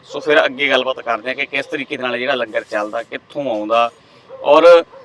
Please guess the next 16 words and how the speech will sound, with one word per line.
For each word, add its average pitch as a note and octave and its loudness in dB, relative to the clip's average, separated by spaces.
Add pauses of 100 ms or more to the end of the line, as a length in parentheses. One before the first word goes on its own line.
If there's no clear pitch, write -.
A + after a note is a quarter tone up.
(100)
ਸਭ D3+ 2
ਤੋਂ G#3 -4
ਵੱਡੀਆਂ E3 -4
ਚੀਜ਼ਾਂ D3+ -4
ਇਹ D3 0
ਨੇ F3+ -6
ਕਿ F#3 -10
ਤੁਹਾਨੂੰ D#3+ -2
ਲੰਗਰ C3+ -4
ਦੇ D3 -8
ਵਿੱਚ C#3+ -8
ਕੋਈ D#3 -2
ਵੀ F3 -12
ਚੀਜ਼ D3+ -8
ਮਿਲੂਗੀ B2 -8
ਫਰੈਸ਼, A2+ -2